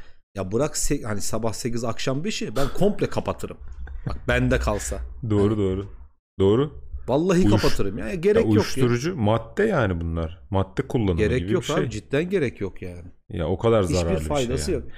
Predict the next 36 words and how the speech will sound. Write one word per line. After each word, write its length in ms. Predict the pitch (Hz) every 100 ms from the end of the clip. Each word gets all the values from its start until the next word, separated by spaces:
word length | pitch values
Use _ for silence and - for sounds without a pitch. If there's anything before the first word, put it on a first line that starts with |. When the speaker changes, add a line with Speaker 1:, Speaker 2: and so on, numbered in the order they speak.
| - - 190
Speaker 2:
Ya 100 | -
Speaker 1:
Bir 40 |
Speaker 2:
bugün 200 | - 180
Speaker 1:
de 40 |
şey 80 | 170
Speaker 2:
mesela 540 | 156 - 165 170 - 120
Speaker 1:
durumu 320 | 127 135 143
var 180 | 220 226
ya. 300 | 113 98 - - - 123 120
Speaker 2:
M 140 | 123
D 120 | 139
M 120 | 151
A 40 | 160
Speaker 1:
Ben 60 |
Speaker 2:
ne 80 | 139
kadar 140 | 143 160
Speaker 1:
söyleyeyim. 180 | 151 117
Speaker 2:
zararlıysa 840 | 113 123 143 151 190 - - 262 - - - -
TikTok 460 | 120 - 180 185 -
o 120 | 165
kadar 260 | 214 196
zararlı 460 | 110 92 82 80 80
bir 60 | 78
şey 300 | - 76 78 - -
gençler 360 | 82 76 -
için. 120 | 71 123
Speaker 1:
Ben 220 | 190 190
daha 180 | 165 175
fazla 340 | 143 107 98
olduğunu 300 | 98 95 95
düşünüyorum. 440 | 90 - 90 92 -
Speaker 2:
Ya 80 | -
neredeyse 680 | 80 98 95 85 76 - 123
daha 180 | 131 135
fazla, 320 | 110 82 82
evet. 300 | 110 104 -